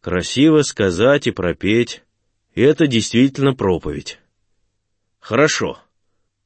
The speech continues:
пожалуй, останусь, посплю. А то вдруг ещё кто-нибудь в храм сегодня войдёт, вроде нашего Николая Груздева".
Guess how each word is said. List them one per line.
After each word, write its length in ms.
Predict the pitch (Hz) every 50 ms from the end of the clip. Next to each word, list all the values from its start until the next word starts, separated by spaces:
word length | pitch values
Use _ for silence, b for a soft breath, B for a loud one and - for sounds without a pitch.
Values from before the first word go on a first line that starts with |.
| _ _
пожалуй, 520 | 101 101 101 104 139 170 190 196 190 185
останусь, 680 | 170 - - - 135 143 147 143 135 110 - - - _ _ _
посплю. 600 | - 110 110 - - - 98 95 98 95 82 73 - _ _ _ _ _ _ _ _ _ _ _ _ _ _ _ _ _
А 140 | 92 113
то 180 | 127 180 208 214
вдруг 540 | 175 143 151 175 202 202 - - - - - _ _ _ _ _ _ _ _ _ _
ещё 540 | - 180 214 - - - 180 190 208 202 175
кто-нибудь 560 | - - - 185 196 190 175 165 160 156 131
в 40 | -
храм 340 | - - 113 131 151 156 139
сегодня 460 | - - 139 135 139 131 123 120 117
войдёт, 640 | 110 117 117 110 98 101 110 110 104 98 - - _ _ _ _ _ _ _
вроде 420 | - 87 113 135 139 127 117 127 131
нашего 420 | 135 131 123 113 - - 110 113
Николая 540 | 120 117 98 - 117 123 143 135 113 110 104
Груздева". 680 | 92 107 113 123 110 98 82 71 82 90 85 80 73